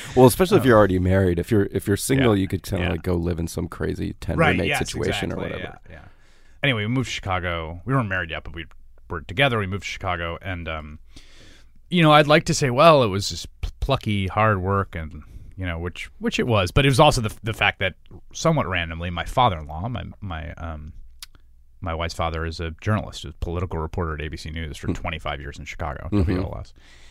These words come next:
Speaker 2: Uh, so he knew journalism people, and one of his friends was a guy who was an editor at The Reader.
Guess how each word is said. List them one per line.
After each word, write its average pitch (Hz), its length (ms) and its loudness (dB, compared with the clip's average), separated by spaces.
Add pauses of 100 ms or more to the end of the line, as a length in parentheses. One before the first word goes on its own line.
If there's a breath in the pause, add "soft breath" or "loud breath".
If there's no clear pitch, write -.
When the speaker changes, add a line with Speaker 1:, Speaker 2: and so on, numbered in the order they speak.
(500 soft breath)
Speaker 2:
Uh, 90 420 0 (180)
so - 180 4
he 160 120 8
knew 135 260 4
journalism 104 400 0
people, 101 380 -2
and 98 200 -4
one 110 140 0
of 104 60 -2
his 95 100 -4
friends 95 380 -4
was 90 140 -4
a 87 40 -6
guy 85 220 -2
who 87 80 -4
was 85 100 -6
an 87 60 -4
editor 78 220 -6
at - 80 -14
The 71 80 -10
Reader. 69 380 -10